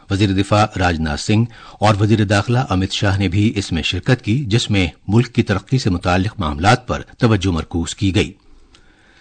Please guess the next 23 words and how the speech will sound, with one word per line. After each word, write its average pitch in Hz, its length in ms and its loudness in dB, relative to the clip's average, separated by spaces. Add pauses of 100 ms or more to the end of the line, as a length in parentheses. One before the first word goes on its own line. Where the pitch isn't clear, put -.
(240)
سمویدھان 117 540 4
کا 160 180 0 (100)
امرت 110 340 0
مہوتسو 98 480 -2
منانے 90 320 0
کا 95 100 -2
معاملہ 85 380 0
بھی 101 140 0
زیر 80 260 -4
غور 82 200 -2
آیا۔ 92 220 2 (520)
اس 120 180 2
میٹنگ 127 300 4
میں 135 160 4
این 98 200 2
ڈی 104 100 2
اے 98 80 4
اتحاد 95 380 0
کے - 140 -4
تقریباً 101 520 0
سترہ 101 480 -2
وزرائے 85 380 -2
اعلیٰ 82 220 0